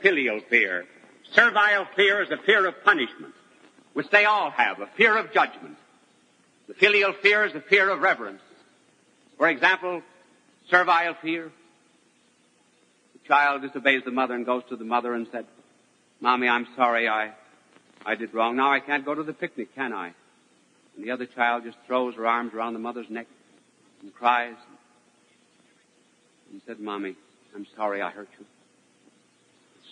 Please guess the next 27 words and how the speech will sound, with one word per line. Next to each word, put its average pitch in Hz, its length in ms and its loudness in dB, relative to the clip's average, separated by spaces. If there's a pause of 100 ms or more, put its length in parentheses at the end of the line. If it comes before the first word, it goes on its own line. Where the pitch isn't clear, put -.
(460)
Servile 202 520 2 (100)
fear 208 240 4
or 196 160 2
the 180 100 -2
fear 202 260 2
of 196 160 -4
punishment 190 520 -2 (360)
or 131 120 2
the 123 100 -2
dread 135 380 0
can 147 140 0
be 165 120 0
the 147 180 -6
starting 170 440 2
point 165 340 0
for - 140 -6
filial 165 480 0
fear 151 440 2 (300)
or 156 300 4
the 143 180 -4
fear 151 220 2
of 127 120 -4
reverence. 131 420 0 (1600)
All 220 540 2
who 156 180 -2
have 147 240 4 (160)
dread 139 260 2